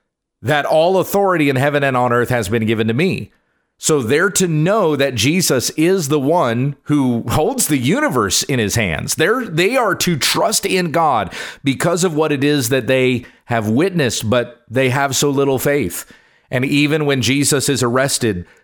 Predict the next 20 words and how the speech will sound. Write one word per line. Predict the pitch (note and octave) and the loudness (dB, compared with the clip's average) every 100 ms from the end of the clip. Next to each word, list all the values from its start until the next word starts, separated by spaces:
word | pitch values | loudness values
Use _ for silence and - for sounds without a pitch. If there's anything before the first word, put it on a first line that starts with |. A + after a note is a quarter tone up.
| - | -4
Peter | C#3 A#2+ A2 | 0 0 0
denies | G2+ G#2+ C3+ D#3 D#3+ | 0 0 0 0 -2
Christ. | - D3 D3+ D3+ - - | -2 0 0 0 -2 -2
The, | A#2+ A#2 | 0 0
the | A#2 A2 | 0 0
rest | A2+ C3 - | 0 0 -2
of | C3 | -2
the | |
disciples | A#2 G#2+ B2+ A#2+ A#2+ G2+ | -2 -2 -2 -2 -2 0
run | B2 C3+ | 0 0
away | C3 C3 C3 | 0 2 2
and | B2+ B2 A2 | 2 0 0
abandon | F#2+ A2+ A#2+ C#3+ C#3+ | 0 0 0 0 0
him. | C3 D3+ | 0 0
They | C3 A2+ | 0 0
don't | F#2+ C#3 D#3 E3+ | 0 0 2 0
remember | F3 D#3 D3+ C#3+ B2+ | 0 0 0 2 2
what | A#2 B2 | 2 2
it | A#2+ | 2
is | A#2 A#2 G#2 F#2 | 2 2 2 0